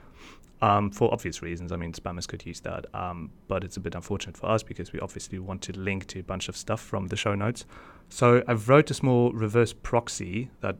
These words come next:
reads in Markdown, which we can obviously publish just fine,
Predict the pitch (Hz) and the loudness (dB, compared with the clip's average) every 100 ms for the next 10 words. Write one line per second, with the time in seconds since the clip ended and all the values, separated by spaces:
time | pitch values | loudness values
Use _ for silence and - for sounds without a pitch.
0 | - 107 107 101 98 123 156 - 90 92 | -6 -4 -4 -4 2 4 4 0 -6 -6
1 | 92 104 98 92 104 - 95 101 - 107 | -4 -4 -4 -6 -8 -6 -8 -8 -6 -8
2 | - 98 - - 104 - - 104 95 113 | -6 -10 -10 -8 -10 -8 -2 -2 -2 -8